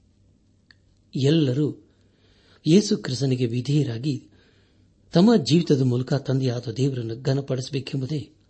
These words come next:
ಇದರ ಉದ್ದೇಶವಾಗಿದೆ. ಅಂದರೆ ಭೂಪರ ಲೋಕಗಳಲ್ಲಿರುವ ಎಲ್ಲ ವಿಷಯಗಳು ಆತನೊಂದಿಗೆ ಸಂಧಾನವಾಗಿದೆ. ಪರಲೋಕದಲ್ಲಿರುವ ಸಂಗತಿಗಳು ಎಂಬುದಾಗಿ ಹೇಳುವಾಗ ಪರಲೋಕ ಕೂಡ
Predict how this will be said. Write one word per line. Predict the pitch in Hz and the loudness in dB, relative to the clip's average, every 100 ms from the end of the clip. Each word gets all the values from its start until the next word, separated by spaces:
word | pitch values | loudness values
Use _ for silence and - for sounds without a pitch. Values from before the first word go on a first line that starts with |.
| _ _ _ | _ _ _
ಇದರ | 139 131 | -2 -2
ಉದ್ದೇಶವಾಗಿದೆ. | 120 113 131 190 - 117 151 - _ _ _ _ _ _ - _ - | -4 -4 -2 -2 -4 -10 -16 -20 _ _ _ _ _ _ -20 _ -4
ಅಂದರೆ | 143 139 127 - _ _ _ _ _ _ _ _ 147 | -2 -2 -6 -12 _ _ _ _ _ _ _ _ 6
ಭೂಪರ | 214 254 190 165 | 6 8 6 6
ಲೋಕಗಳಲ್ಲಿರುವ | 131 156 170 143 127 123 117 143 117 - _ _ _ _ _ _ _ | 6 4 4 2 2 0 0 0 -2 -8 _ _ _ _ _ _ _
ಎಲ್ಲ | 151 185 277 | 4 6 6
ವಿಷಯಗಳು | 262 214 185 143 160 135 | 4 4 4 6 4 4
ಆತನೊಂದಿಗೆ | 170 - 143 120 120 131 113 _ _ _ _ _ _ _ - | 2 2 0 0 -2 -4 -6 _ _ _ _ _ _ _ -4
ಸಂಧಾನವಾಗಿದೆ. | 143 139 131 208 135 123 131 220 - _ _ _ _ _ _ _ _ _ _ _ - | -2 0 0 0 -2 -8 -14 -16 -20 _ _ _ _ _ _ _ _ _ _ _ 0
ಪರಲೋಕದಲ್ಲಿರುವ | 147 147 151 147 131 135 127 | 4 6 6 4 2 2 0
ಸಂಗತಿಗಳು | - 139 147 147 131 131 | -2 -2 0 -2 0 2
ಎಂಬುದಾಗಿ | 131 139 139 120 | 2 2 2 2
ಹೇಳುವಾಗ | 143 147 139 143 151 - _ _ _ _ _ _ _ _ _ - - | 2 4 2 -2 -4 -8 _ _ _ _ _ _ _ _ _ -20 -2
ಪರಲೋಕ | 165 180 208 214 | 4 8 8 6
ಕೂಡ | 147 165 185 | 2 4 6